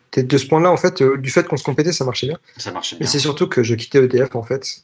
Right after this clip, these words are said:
Speaker 1: Et
Speaker 2: D'accord.
Speaker 1: tu vois, ma, ma compagne, elle, elle m'a beaucoup soutenu, euh, pendant des années.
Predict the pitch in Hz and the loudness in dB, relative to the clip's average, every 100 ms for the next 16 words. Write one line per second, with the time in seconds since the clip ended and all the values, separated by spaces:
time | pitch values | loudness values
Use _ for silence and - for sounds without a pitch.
0 | - 95 90 90 - 82 _ _ _ _ | -10 -6 -4 -4 -8 -12 _ _ _ _
1 | _ _ _ - 127 139 139 135 151 151 | _ _ _ -8 -2 0 0 -4 -10 -10
2 | 131 120 - 127 147 143 135 127 - - | -8 -8 -6 -2 0 2 0 -2 -6 -8
3 | 131 120 123 127 - - 147 147 147 147 | -4 -4 -4 -10 -10 -8 -6 -4 -2 2
4 | 147 131 131 127 120 120 127 127 131 151 | 4 4 2 -2 -8 -4 0 2 2 2
5 | 165 156 | 0 -2